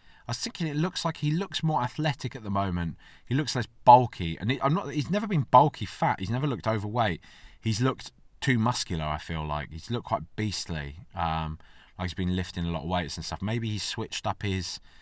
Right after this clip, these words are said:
his training, his, um, whatever it is that he's doing, his conditioning, stuff like that. But he, he looks more athletic.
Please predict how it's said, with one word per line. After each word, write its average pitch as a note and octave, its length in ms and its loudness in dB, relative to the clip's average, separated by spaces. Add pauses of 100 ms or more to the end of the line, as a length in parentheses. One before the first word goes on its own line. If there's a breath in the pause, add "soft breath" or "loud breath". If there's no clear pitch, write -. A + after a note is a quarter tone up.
(240 soft breath)
his F2 160 -8
training, A#2+ 760 4
his, F2+ 320 -2
um, E2+ 560 0
whatever F#2+ 280 -4
it E2 100 -6
is E2+ 80 -4
that E2+ 100 -8
he's E2+ 240 -8
doing, F#2 460 -2 (600 loud breath)
his F#2 120 -8
conditioning, F#2 720 -2 (240)
stuff - 260 -6
like F2+ 160 0
that. F#2+ 240 2 (200)
But F#2 240 6 (500)
he, A#2+ 180 0
he A#2 160 0
looks C3 280 0
more G2 200 2
athletic. F#2 600 -4